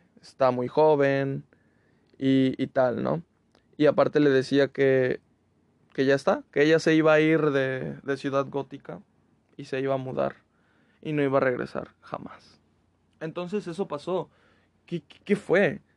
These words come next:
El, el papá era buena onda. ¿En realidad fue culpa del papá?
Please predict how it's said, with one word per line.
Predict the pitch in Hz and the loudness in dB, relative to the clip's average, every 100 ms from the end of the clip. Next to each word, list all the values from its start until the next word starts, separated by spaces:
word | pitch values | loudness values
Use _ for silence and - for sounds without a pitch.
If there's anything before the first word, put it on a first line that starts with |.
| _ _ - | _ _ 0
El, | 135 131 | 2 4
el | 135 127 | 4 2
papá | 131 139 | 2 4
era | 160 | 6
buena | 170 139 135 | 6 4 2
onda. | 127 165 135 135 - _ _ - | 0 0 -2 -4 -10 _ _ -6
¿En | 143 | -2
realidad | 135 127 117 120 147 | 2 2 2 2 0
fue | 147 - 147 | 0 2 2
culpa | 151 143 151 | 2 2 4
del | 143 | 2
papá? | 135 131 151 190 | 0 0 0 0